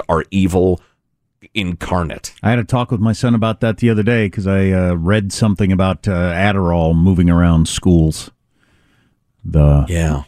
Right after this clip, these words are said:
Speaker 2: medicine for paying attention.
Speaker 1: Yeah, A D H D, et cetera.
Speaker 2: And,
Speaker 1: Yeah.
Speaker 2: uh, how things are fake. A lot of things are fake.
Speaker 1: Suicides among Americans aged ten to nineteen began increasing in two thousand seven.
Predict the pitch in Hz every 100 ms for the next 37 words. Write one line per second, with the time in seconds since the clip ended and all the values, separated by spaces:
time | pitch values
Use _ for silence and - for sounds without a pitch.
0 | - 87 92 - 95 85 - 87 82 73
1 | - 98 98 - 117 120 175 139 _ _
2 | _ _ _ _ _ _ _ _ - 78
3 | 71 71 80 78 78 85 - 82 85 -
4 | 90 87 90 82 80 78 78 76 73 -
5 | _ _ - 80 82 73 71 _ - 95
6 | 87 73 - - - - 85 80 - _
7 | _ _ - 98 85 - _ _ _ _
8 | _ _ - 113 92 104 90 80 87 80
9 | _ _ _ _ _ _ _ _ - -
10 | 262 247 175 135 123 127 123 120 107 117
11 | 113 117 120 147 131 123 104 - 139 120
12 | 110 104 92 120 131 113 120 131 123 101
13 | - 151 - 101 104 98 131 117 117 110
14 | 98 98 - - 113 98 110